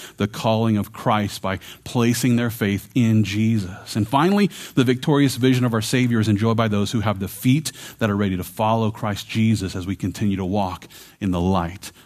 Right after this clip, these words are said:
of the Lord. And with that being the case, I just conclude our time by encouraging you. Let's continue following in the footsteps of this blind beggar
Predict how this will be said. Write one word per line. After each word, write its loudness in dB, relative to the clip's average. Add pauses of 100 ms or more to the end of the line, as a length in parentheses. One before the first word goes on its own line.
of -10
the -4
Lord. -4
And -4
with -4
that -4
being 2
the 0
case, -4
I -2
just -2
conclude 0
our 2
time 0
by 2
encouraging -2
you. 2
Let's -2
continue 2
following 4 (460)
in 6
the 6
footsteps -4
of 0
this 2
blind 4
beggar 2